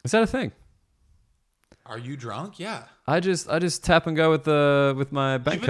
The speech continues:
Speaker 1: card.
Speaker 2: tapping as you go with your bank card?
Speaker 1: Yeah.
Speaker 2: That's such a scam. Get an Oyster card and just put a weekly pass on it.
Speaker 1: Thirty-two.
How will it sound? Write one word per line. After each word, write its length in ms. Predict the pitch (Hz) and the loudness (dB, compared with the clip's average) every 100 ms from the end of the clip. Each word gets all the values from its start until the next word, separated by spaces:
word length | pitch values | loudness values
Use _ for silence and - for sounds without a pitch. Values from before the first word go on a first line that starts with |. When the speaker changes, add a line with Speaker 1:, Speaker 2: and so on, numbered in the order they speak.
| 101 | 2
Speaker 1:
card. 40 | |
Speaker 2:
tapping 540 | - 170 185 214 220 214 | 2 4 4 4 0 -2
as 160 | 180 | -4
you 100 | 185 | -6
go 540 | 156 170 170 202 233 - | -4 -2 -2 -4 -6 -10
with 180 | 180 170 | -12 -2
your 100 | 202 | -2
bank 380 | 135 160 180 202 | -2 -4 -4 -4
card? 300 | 214 233 262 - | -2 -2 -4 0
Speaker 1:
Yeah. 220 | 185 196 | 4 4
Speaker 2:
That's 200 | 104 120 | 2 -2
such 220 | 127 - | -12 -16
a 20 | |
scam. 440 | - - 117 107 92 | -16 -14 -10 -10 -10
Get 120 | 123 | -10
an 100 | 123 | -10
Oyster 280 | 117 120 - | -12 -16 -18
card 360 | - 110 98 98 | -16 -12 -12 -14
and 120 | 110 | -18
just 180 | 107 104 | -20 -18
put 140 | - 110 | -16 -14
a 20 | |
weekly 320 | 104 104 104 | -14 -16 -18
pass 320 | 104 98 101 | -14 -14 -14
on 140 | 92 82 | -16 -18
it. 60 | - _ | -20 _
Speaker 1:
Thirty-two. 840 | - 180 185 113 - 147 107 101 | -12 -8 -6 -6 -6 -4 -6 -8